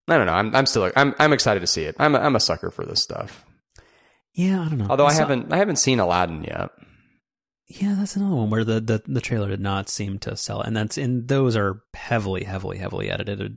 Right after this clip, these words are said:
Speaker 2: it, they take months to figure out how to make that the most attractive thing possible, and that still doesn't seem that good. And then, uh, like, they're still waiting to make out, like, what the, make the Frozen two sequel. Like, that's coming out on Thanksgiving, I think. But they're, that, that's a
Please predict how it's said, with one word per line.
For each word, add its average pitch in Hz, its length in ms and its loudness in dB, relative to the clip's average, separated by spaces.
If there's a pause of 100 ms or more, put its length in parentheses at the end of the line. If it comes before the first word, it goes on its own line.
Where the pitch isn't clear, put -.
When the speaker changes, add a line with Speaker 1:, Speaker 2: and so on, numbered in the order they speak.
Speaker 2:
it, 104 180 -8 (160)
they 107 100 -6
take 104 200 -8
months 101 280 -4
to - 100 -8
figure 101 280 -4
out - 80 -6
how 110 80 -6
to 104 80 -4
make 101 280 -6
that 101 180 -6
the - 80 -8
most 101 200 -6
attractive - 380 -8
thing 110 160 -8
possible, 110 320 -6
and 104 60 -4
that 101 120 -6
still 101 300 -4
doesn't 98 200 -10
seem - 140 -14
that - 180 -18
good. - 220 -14 (1200)
And 240 80 2
then, 269 80 0
uh, 269 120 0
like, 202 140 0 (260)
they're 170 140 2
still 180 240 0
waiting 147 260 0
to 123 200 -2
make 113 260 -2
out, 131 160 -2
like, 117 120 -2
what 117 140 -2
the, 120 120 -2
make 117 260 -2
the 117 240 2
Frozen 110 380 -2
two 107 180 -2
sequel. - 580 -8
Like, 113 140 -4
that's 127 160 -2
coming 107 220 -2
out 101 180 -2
on 104 200 -4
Thanksgiving, 117 520 -6
I 107 60 -6
think. - 320 -12
But - 80 -10
they're, 120 160 0
that, 127 340 0
that's 131 240 0
a 113 60 0